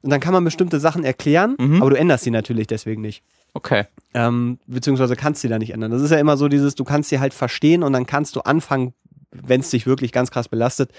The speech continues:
Speaker 1: ähm, dann dagegen zu arbeiten. Und da gibt's ja da, äh, sollte man dann immer mit professioneller Hilfe machen.
Speaker 2: Ja.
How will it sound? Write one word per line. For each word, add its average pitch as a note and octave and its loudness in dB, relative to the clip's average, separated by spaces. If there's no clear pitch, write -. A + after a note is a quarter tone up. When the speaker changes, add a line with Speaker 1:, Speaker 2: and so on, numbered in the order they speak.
Speaker 1:
ähm, A#2+ 0
dann A#2 2
dagegen B2 2
zu - -6
arbeiten. G#2+ 0
Und G#2 -4
da G#2+ -4
gibt's B2 -6
ja A#2+ 2
da, A2+ 4
äh, - -10
sollte A#2 0
man A2+ 2
dann A2+ 0
immer A#2 0
mit A2+ 0
professioneller A#2 0
Hilfe C#3 2
machen. A2 -2
Speaker 2:
Ja. B2 2